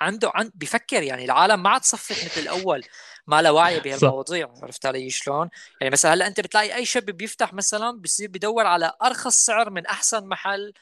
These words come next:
Speaker 1: وبصير بدور، بدور، بدور. مو بس ممكن يشتري من أمازون ولا من إيباي، ممكن يلاقي ب-، بويب سايت ألماني، بس يلاقي السعر مناسب ويروح يشتري. فصار في عند العالم وعي، وهذا الشيء
Speaker 2: أكيد.
Speaker 1: اللي، يلي أنا ما كنت، ما، ما كنت مدركه بالبداية. كنت مدرك إنه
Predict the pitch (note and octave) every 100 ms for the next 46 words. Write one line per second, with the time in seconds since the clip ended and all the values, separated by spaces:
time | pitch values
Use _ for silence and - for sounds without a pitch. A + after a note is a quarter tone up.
0 | _ _ _ E3+ D3 - B3 G3 G#3+ A3
1 | D#3 C3+ F3+ E3 - E3 F3 B2+ D#3+ F#3+
2 | E3+ - G3+ G3+ E3+ - F#3 F3 D#3 F#3
3 | D#3+ C#3 D#3+ F#3 D#3 D3 E3 E3+ D3 D3
4 | D3 D#3+ F3+ F#3 D3 D3 C#3 _ _ _
5 | _ _ - D3 G#3 A#3+ - G#3 - F#3
6 | E3 F#3+ G3 E3 G3 _ - - - -
7 | D#3+ F3+ A3 G#3+ - A#3+ B3+ G#3 F3 D#3
8 | - G3 A#3+ A#3+ C#4 C4+ B3 - D4+ F#3+
9 | D3+ - B3+ - A3 A#3+ A#3+ E3+ G3 A3+
10 | E3+ G#3 G3+ C3+ - - - - - F3+
11 | - - G3 C#3 - - _ - D#3 D#3+
12 | A3 A#3 A3 A#3 B3 - - F3+ G#3+ -
13 | F3+ G#3 A3+ F3 E3+ E3 - D3 C3 C3
14 | C3+ B2+ - F3 A3+ A3+ A#3+ A3 G3 F#3
15 | F#3+ F#3